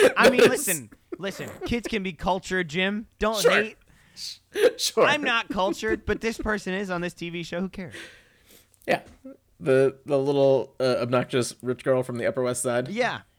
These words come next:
Speaker 1: She sucks, but, you know, she's got
Speaker 2: But hey,
Speaker 1: time
Speaker 2: she
Speaker 1: enough
Speaker 2: likes,
Speaker 1: to
Speaker 2: she likes a good movie.
Speaker 1: She,
Speaker 2: I
Speaker 1: she
Speaker 2: guess,
Speaker 1: appreciates a
Speaker 2: I
Speaker 1: good
Speaker 2: guess,
Speaker 1: film.
Speaker 2: yeah, 'cause that's fun.
Speaker 1: Yeah. I get that.
Speaker 2: So now we cut back to Pepper,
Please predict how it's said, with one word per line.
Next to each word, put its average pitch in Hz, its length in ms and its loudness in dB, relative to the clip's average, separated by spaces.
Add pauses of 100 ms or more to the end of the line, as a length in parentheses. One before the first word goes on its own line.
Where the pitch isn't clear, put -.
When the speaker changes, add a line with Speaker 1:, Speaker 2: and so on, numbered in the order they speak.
(320)
Speaker 1:
She 330 240 -10
sucks, - 560 -4
but, - 280 -4 (200)
you 214 100 -10
know, 156 380 -2
she's 196 360 -8
got 196 180 0
Speaker 2:
But 285 100 8
hey, 349 60 2
Speaker 1:
time 160 160 4
Speaker 2:
she 147 40 0
Speaker 1:
enough 214 140 4
Speaker 2:
likes, - 340 -2
Speaker 1:
to 127 260 -8
Speaker 2:
she 214 180 -2
likes 220 340 -2
a 220 240 2
good 247 340 -4
movie. 175 320 -4 (160)
Speaker 1:
She, 165 200 -16
Speaker 2:
I 160 100 -16
Speaker 1:
she - 160 -12
Speaker 2:
guess, - 40 -2
Speaker 1:
appreciates 185 400 -6
a - 40 -8
Speaker 2:
I - 20 -4
Speaker 1:
good 185 80 0
Speaker 2:
guess, 254 100 -8
Speaker 1:
film. 208 320 0 (220)
Speaker 2:
yeah, 294 200 -8 (100)
'cause 240 120 -12
that's - 200 -14
fun. 151 100 -8
Speaker 1:
Yeah. 170 160 -8 (720)
I 151 80 -6
get 170 180 -8
that. 101 200 -14 (180)
Speaker 2:
So - 160 -6
now 196 440 -2
we 170 140 -2
cut - 220 -6
back 196 200 -2
to - 60 -6
Pepper, 110 440 -2